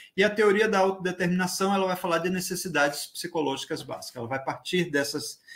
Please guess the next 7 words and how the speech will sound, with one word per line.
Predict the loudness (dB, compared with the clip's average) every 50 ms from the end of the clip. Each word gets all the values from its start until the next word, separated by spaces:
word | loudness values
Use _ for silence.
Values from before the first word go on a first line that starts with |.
| -20 -8 0
necessidades | 0 2 2 2 0 0 0 0 4 4 4 4 4 0
psicológicas | -6 -8 -8 -6 -2 -2 0 0 0 -2 -2 -4 -4 -4
básicas | 2 6 8 8 8 8 6 0 -4 -6 -8 -8 _ _ _ _
pra | 2 4 4
pensar | 4 4 2 2 2 2 2 4 4 4 4 4 -2 -8 -16 -20 _ _ _ 0
a | 0 2
motivação. | 2 2 0 -2 -2 0 0 0 -2 -2 -10 -12